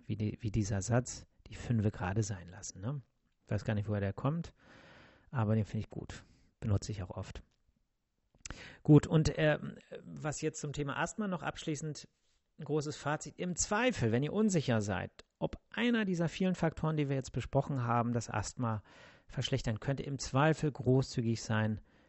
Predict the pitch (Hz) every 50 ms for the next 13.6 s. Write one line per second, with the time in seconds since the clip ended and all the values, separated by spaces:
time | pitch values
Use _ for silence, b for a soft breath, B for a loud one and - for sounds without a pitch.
0 | b b b - 120 120 113 - - 113 107 104 107 107 - _ _ _ - -
1 | 107 107 107 104 98 - - - 98 98 - - - 104 - 98 - - - 104
2 | 104 - _ _ _ _ _ - 139 185 165 131 - - 151 147 - - 156 147
3 | - - - - 135 120 135 123 117 123 120 120 120 - - 202 233 214 190 170
4 | 170 170 170 - - 165 165 151 139 135 139 139 135 - - 131 123 117 113 107
5 | - - 170 202 220 202 185 185 185 175 - - 175 160 156 - - _ _ 175
6 | 143 - - 131 127 127 127 123 120 110 120 113 117 123 117 117 117 113 110 110
7 | 107 - 143 156 160 143 147 147 135 - - - 127 123 - - - 127 120 120
8 | 117 117 110 101 - - - _ - 117 113 110 117 120 147 160 139 101 90 -
9 | _ _ _ - 120 - - - 123 135 147 165 175 170 151 - - 120 120 117
10 | 117 113 113 127 - - 143 139 135 - 151 139 135 127 120 127 - - - B
11 | B B B B B - 120 120 - - 127 113 117 143 135 - - 123 113 107
12 | 104 98 101 98 95 - 110 104 107 104 107 107 - 104 101 101 98 101 - -
13 | 107 113 107 107 107 - 113 107 101 98 101